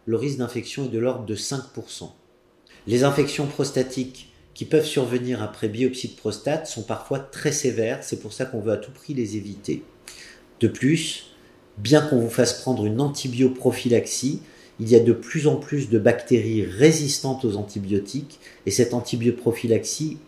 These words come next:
peut ne pas suffire à prévenir l'infection. Voilà donc l'intérêt majeur de la voie transpérinéale.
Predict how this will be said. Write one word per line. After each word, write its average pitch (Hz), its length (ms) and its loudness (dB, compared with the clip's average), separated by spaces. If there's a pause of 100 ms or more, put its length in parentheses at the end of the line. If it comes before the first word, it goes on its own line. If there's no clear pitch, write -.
peut 156 300 6 (100)
ne 110 80 0
pas 160 240 0
suffire 139 720 -4 (340)
à 117 120 0
prévenir 123 560 2
l'infection. - 560 -4 (1080)
Voilà 131 180 12
donc 147 260 4
l'intérêt 117 400 0
majeur 135 340 0
de 127 80 2
la 110 120 4
voie 110 100 0
transpérinéale. 95 880 -8